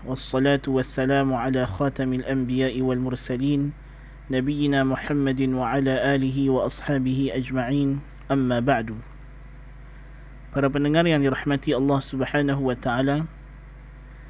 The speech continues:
dalam episod Secangkir Milo Panas pada petang ini, saya ingin mengajak para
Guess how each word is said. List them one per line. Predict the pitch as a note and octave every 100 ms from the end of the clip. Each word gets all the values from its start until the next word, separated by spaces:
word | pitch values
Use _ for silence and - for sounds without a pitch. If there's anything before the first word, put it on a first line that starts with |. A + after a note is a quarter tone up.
| - - - -
dalam | C3+ C#3+ D#3+ D3
episod | C#3+ D3 - D3
Secangkir | - C3+ D3+ D3 - C#3+
Milo | C3+ C3+
Panas | B2+ C#3 C#3 C3 - -
pada | C#3 C3+
petang | - - C3+
ini, | C3 D3 E3 D#3+ - - - - - - - - - -
saya | - D3+ D#3+
ingin | D#3 D#3+ D#3+ D#3 D#3 - - B2
mengajak | B2+ C#3 D3 -
para | C3+